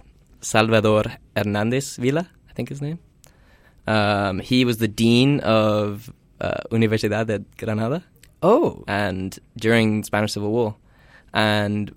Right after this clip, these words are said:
Speaker 1: was actually executed because, you know, he's, like, a public figure
Speaker 2: Everyone
Speaker 1: and
Speaker 2: was getting executed
Speaker 1: an
Speaker 2: then.
Speaker 1: academic speaking out, you know. Yeah, um, so they rounded up a bunch of ac-, uh, you know, other professors and authors and stuff,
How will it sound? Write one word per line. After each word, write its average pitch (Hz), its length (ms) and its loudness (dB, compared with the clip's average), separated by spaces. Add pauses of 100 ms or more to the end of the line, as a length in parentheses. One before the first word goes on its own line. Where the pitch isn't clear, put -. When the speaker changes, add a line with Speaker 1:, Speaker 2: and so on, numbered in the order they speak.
(120)
Speaker 1:
was 110 160 -2
actually 110 340 0
executed - 720 -6 (160)
because, 101 680 -6
you 104 100 -10
know, 101 100 -6
he's, - 140 -12
like, - 200 -10
a - 40 -18 (100)
public 104 360 -10 (120)
figure 123 300 0
Speaker 2:
Everyone 107 160 0
Speaker 1:
and 101 100 -2
Speaker 2:
was 101 120 -6
getting - 260 -8
executed - 600 -12
Speaker 1:
an 113 120 2
Speaker 2:
then. 110 100 4
Speaker 1:
academic 107 560 2
speaking 107 380 -2
out, 110 260 0
you 104 100 -2
know. 110 220 0
Yeah, 110 200 4
um, 107 140 0
so 113 180 2
they 107 200 2
rounded 110 340 2
up 107 80 -4
a - 40 -14
bunch 107 240 -4
of 104 280 -6 (340)
ac-, 107 240 -4
uh, - 40 -2
you 107 120 0
know, 101 200 -6
other 117 200 2
professors 113 840 0
and 101 480 -4
authors 104 400 -2
and 110 100 -2
stuff, - 420 -8